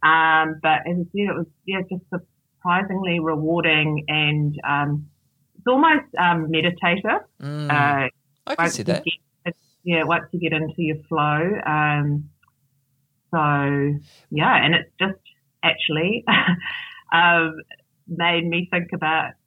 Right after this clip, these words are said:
Speaker 1: um, even bigger challenges, longer challenges.
Speaker 2: Ah,
Speaker 1: Um,
Speaker 2: that sounds intriguing.
Speaker 1: yeah. Yes.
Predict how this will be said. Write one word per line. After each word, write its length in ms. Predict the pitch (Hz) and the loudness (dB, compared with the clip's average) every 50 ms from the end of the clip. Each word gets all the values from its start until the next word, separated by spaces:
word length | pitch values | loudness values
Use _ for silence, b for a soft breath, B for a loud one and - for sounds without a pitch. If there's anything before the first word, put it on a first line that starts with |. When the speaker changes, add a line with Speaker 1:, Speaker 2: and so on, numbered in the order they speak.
| _ _ _ _ _ - - | _ _ _ _ _ -6 -4
Speaker 1:
um, 440 | - 85 87 160 156 151 - 69 - - | -2 0 0 -2 -4 -6 -8 -10 -8 -6
even 280 | - 170 160 165 170 165 | -4 -4 -2 -2 -2 -2
bigger 220 | 175 175 180 175 | 0 0 0 -2
challenges, 520 | 175 - 180 170 175 196 208 254 302 359 349 - | -2 0 0 0 0 0 0 0 -2 -2 -2 0
longer 360 | 175 165 156 156 156 160 165 | 2 2 2 2 2 -2 -4
challenges. 640 | 175 - 190 175 180 202 214 220 320 415 427 415 - _ _ - - | -2 -2 0 0 2 0 0 0 0 0 0 -2 -4 _ _ -16 -12
Speaker 2:
Ah, 680 | 104 98 - - 156 151 147 156 127 117 104 98 90 80 | -6 -2 0 2 4 4 4 4 4 4 2 0 -2 -4
Speaker 1:
Um, 60 | - - _ _ _ - | -8 -14 _ _ _ -12
Speaker 2:
that 120 | - - | -10 -6
sounds 240 | - 170 151 135 113 | -2 -2 -2 -2 -2
intriguing. 340 | 113 - - 110 104 175 175 | -6 -4 -2 0 2 4 4
Speaker 1:
yeah. 300 | 180 196 190 156 131 - - _ _ _ _ _ _ _ _ _ - | 6 4 4 2 0 -4 -8 _ _ _ _ _ _ _ _ _ -2
Yes. 340 | 170 185 202 202 180 175 175 | 2 4 4 6 4 4 2